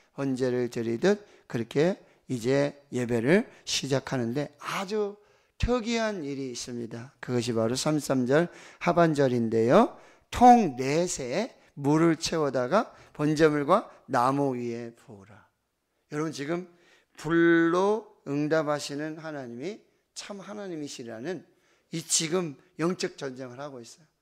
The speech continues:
근데 거기에다가 물을 붓고 있어요. 거기에 불이 붙겠습니까? 한 번이 아니에요.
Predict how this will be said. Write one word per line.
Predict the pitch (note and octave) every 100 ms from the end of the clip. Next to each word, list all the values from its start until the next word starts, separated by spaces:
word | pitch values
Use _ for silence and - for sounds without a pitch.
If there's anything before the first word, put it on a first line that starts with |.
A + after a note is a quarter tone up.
| _ _
근데 | C#3+
거기에다가 | D#3 - C3+ C#3+ B2 B2 B2+ - _ _ _ _ _ _ _ _ _ _ _ _ _ _
물을 | C#3+ E3+ F3 D#3
붓고 | C3 _ A#2
있어요. | G2 - _ _ _ _ _ _ _ _ _ _ _ _ _
거기에 | D3 C3 C3+
불이 | - C#3+ B2+
붙겠습니까? | - - B2 - A2+ G2+ _ D#3 _ _ _ _ _ _ _ _ _ _ _ _
한 | - F#3
번이 | F3+ D#3
아니에요. | C3 G#2+ A2